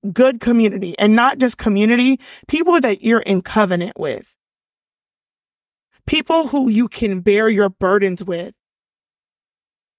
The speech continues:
I believe it's Galatians six and two that talks about the importance of us being able to bear one another's burdens. John five and sixteen talks about us praying for one another.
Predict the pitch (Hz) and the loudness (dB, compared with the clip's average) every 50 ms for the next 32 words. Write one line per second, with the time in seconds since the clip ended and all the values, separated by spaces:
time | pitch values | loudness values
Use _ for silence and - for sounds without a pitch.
0 | _ _ _ _ - 214 208 220 214 240 269 277 - - 240 220 - 233 220 208 | _ _ _ _ -4 -2 0 2 2 2 2 0 0 0 -2 -2 0 0 2 2
1 | 202 214 226 214 - 220 208 185 - - 226 - - - - 208 196 170 - - | 4 4 2 2 0 -2 -2 -2 -2 -4 -6 -6 -6 -6 -4 -4 -4 -2 -2 0
2 | 240 226 185 202 - - - 214 220 226 - - 208 202 185 170 180 - - - | 0 0 -2 -4 -8 -6 -2 -2 -2 -2 -2 -4 -2 -2 -2 -2 -2 -4 -8 -12
3 | - - _ _ - 202 220 233 202 196 - - - - 254 - - 220 208 196 | -20 -20 _ _ 2 4 4 4 4 2 -2 -2 -2 -2 0 0 0 -2 -2 -2
4 | 196 - - _ _ _ - 208 208 - - - 214 214 202 - - 190 214 214 | -4 -8 -16 _ _ _ -2 -2 -2 -2 -4 -2 -2 -2 -2 -2 -2 0 2 2
5 | 208 196 - - 214 220 202 202 196 - - - 196 196 190 180 185 175 - 202 | 2 0 0 -2 -2 0 0 -2 -2 -4 -4 -2 -2 0 -2 -2 -4 -2 0 2
6 | 208 214 214 208 196 - - _ _ - 202 202 220 214 208 202 202 196 196 196 | 2 2 2 0 -2 -2 -6 _ _ -4 0 2 2 2 2 2 0 0 0 -2
7 | 190 196 220 196 196 190 190 180 175 135 - - - - _ - - _ _ _ | -4 -6 -4 -2 0 0 0 -2 -4 -10 -12 -16 -18 -20 _ -20 -20 _ _ _
8 | _ _ _ _ _ _ _ _ _ _ _ _ 190 180 226 226 226 233 240 - | _ _ _ _ _ _ _ _ _ _ _ _ -2 0 2 2 2 2 -2 -4
9 | _ _ _ - - - 226 226 226 220 220 226 190 - 226 214 - - - 262 | _ _ _ -8 -2 0 2 2 2 2 0 -2 -2 -4 -6 -8 -8 -6 -2 0
10 | 269 262 247 226 - - 226 220 - 233 214 220 202 185 - - 208 190 - - | 2 2 2 0 0 -2 -6 -6 -4 -2 0 0 0 0 0 0 -2 -2 -2 -8
11 | - - - - _ - - 254 262 269 262 247 220 - 247 220 196 196 214 208 | -18 -20 -20 -20 _ -2 2 4 4 6 4 4 2 2 0 0 2 2 0 0
12 | - - 196 196 190 185 185 196 185 196 - 156 143 - - | 0 -2 -2 0 0 2 0 0 0 -2 -4 -4 -6 -6 -10